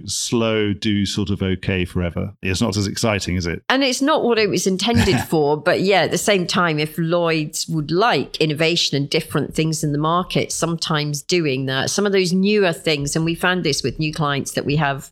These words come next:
Speaker 2: regularly, where it's something new, it's a slower burn. It takes more time to get traction, to get momentum and things like that. The newer something is, the harder it can be.
Speaker 1: If you know it's gonna succeed, it's just not quite happening yet, but you feel, you sort of have a good
Speaker 2: Yeah.
Speaker 1: gut feel that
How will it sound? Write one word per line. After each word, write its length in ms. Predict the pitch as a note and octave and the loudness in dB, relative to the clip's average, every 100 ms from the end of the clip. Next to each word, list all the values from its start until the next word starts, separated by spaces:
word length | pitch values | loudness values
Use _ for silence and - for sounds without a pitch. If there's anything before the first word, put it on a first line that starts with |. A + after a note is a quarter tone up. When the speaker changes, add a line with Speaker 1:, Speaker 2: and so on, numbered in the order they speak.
| - | -2
Speaker 2:
regularly, 640 | E3 E3 C#3 B2+ A#2+ C3+ | -2 0 -2 -2 -2 -4
where 320 | C3+ E3+ F3+ | -2 0 0
it's 120 | - - | 0 -2
something 400 | E3 D#3+ D#3 D3+ | -4 -4 -2 0
new, 180 | D#3+ | 0
it's 200 | A#2+ - | 0 -4
a 20 | - | -4
slower 380 | - E3+ D3 C3 | -2 0 0 0
burn. 600 | D#3+ C#3 F2 D#2 B2 - _ _ - | 0 0 0 -2 -4 -6 _ _ -6
It 20 | |
takes 240 | C3+ C3+ - | -2 -2 0
more 180 | D#3 D3+ | 0 0
time 320 | D3 C#3+ D3 | -2 -2 -2
to 80 | - | -4
get 160 | - | -4
traction, 580 | - C3+ - - D#3 D3 | -2 -2 -2 -2 -2 -4
to 100 | D3+ | -4
get 180 | D#3 - | -4 -2
momentum 560 | C#3+ D3 D#3 D3+ D3 C#3+ | 0 0 -2 -2 -2 -4
and 120 | C#3+ | -4
things 260 | D3 C#3+ C#3 | -4 -4 -4
like 180 | - | -2
that. 240 | - C3+ - | -2 -2 0
The 80 | D3 | 0
newer 320 | E3+ D#3 C#3+ | 0 0 -2
something 440 | - C#3 - C#3+ | -2 -4 -2 -4
is, 560 | D3 - A2 D3+ - - _ _ - | -2 -2 -4 -4 -8 -10 _ _ -6
the 120 | C#3 C3+ | -2 0
harder 360 | C3+ B2+ B2 | 0 -2 -4
it 120 | A#2+ - | -6 -4
can 140 | B2+ | -4
be. 340 | C3 A2 G2 - _ - | -2 -4 -6 -10 _ -2
Speaker 1:
If 160 | C#3 B2+ | 0 2
you 100 | A#2+ | 4
know 220 | A#2+ A2+ | 4 4
it's 180 | G2 - | 2 -2
gonna 240 | - G2 | 0 2
succeed, 300 | F2+ - - | 0 -2 -2
it's 160 | F#2 - | -2 -2
just 180 | G2 G#2 | -2 -2
not 160 | G2+ - | -2 -2
quite 220 | G#2+ G2+ | -2 -2
happening 360 | - G2+ F#2 F#2 | -2 -2 -2 0
yet, 280 | G2+ F#2 | 0 -2
but 100 | F#2+ G#2 | -4 -4
you 100 | G2 | -4
feel, 400 | - G#2 F#2 G#2 | -2 0 0 -4
you 80 | |
sort 200 | G2 G#2+ | -4 -4
of 40 | F#2+ | -4
have 120 | F2+ | -4
a 40 | |
good 80 | E2+ | -2
Speaker 2:
Yeah. 120 | C3+ - | 0 0
Speaker 1:
gut 240 | F2+ - | -4 -2
feel 220 | G#2 F2 | -4 -2
that 120 | F2 | -6